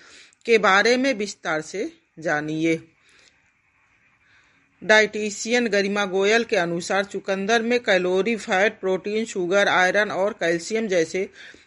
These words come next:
पोषक तत्व पाए जाते हैं, जो बालों के हेल्थ के लिए बहुत ही फायदेमंद होते हैं। चुकंदर और दही का हेयर मास्क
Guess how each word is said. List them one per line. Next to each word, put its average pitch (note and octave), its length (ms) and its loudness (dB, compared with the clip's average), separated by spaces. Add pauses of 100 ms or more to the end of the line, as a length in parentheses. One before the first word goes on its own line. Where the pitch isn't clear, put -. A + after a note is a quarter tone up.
(140)
पोषक A#3 340 4 (100)
तत्व A#3+ 240 0
पाए E3 300 2
जाते D3 340 -2
हैं, F3+ 160 -4
जो A#3+ 160 4
बालों G#3 440 2
के B3+ 160 2
हेल्थ A#3 320 0
के A#3 240 2
लिए A#3+ 340 0 (480)
बहुत A3+ 260 0
ही B3+ 80 -2
फायदेमंद F3 580 -2
होते C#3+ 340 -6
हैं। D#3 280 -8 (1600)
चुकंदर G3 460 2
और G3+ 140 2
दही G#3+ 340 0
का B3+ 300 0 (420)
हेयर G#3+ 280 2
मास्क G#3+ 480 -2